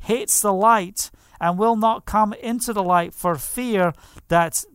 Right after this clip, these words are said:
his deeds will be exposed. But whoever lives by the truth comes into the light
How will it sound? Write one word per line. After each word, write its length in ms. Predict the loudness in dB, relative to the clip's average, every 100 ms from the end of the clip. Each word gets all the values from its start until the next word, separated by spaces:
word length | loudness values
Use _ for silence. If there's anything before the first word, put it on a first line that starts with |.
| -10
his 300 | -4 -4 -4
deeds 580 | -6 -6 -4 -4 -4 -4
will 140 | -4
be 220 | -4 -6
exposed. 720 | -6 -6 -4 0 0 0 -2 -10 -20 -20 -6
But 140 | -6
whoever 440 | -2 0 2 0 -2
lives 420 | -2 -2 -2 -4
by 220 | 0 0
the 100 | 0
truth 460 | -8 -6 -4 -4 -4
comes 320 | -2 -2 -4
into 300 | -8 -8 -4
the 120 | -4
light 380 | 2 2 2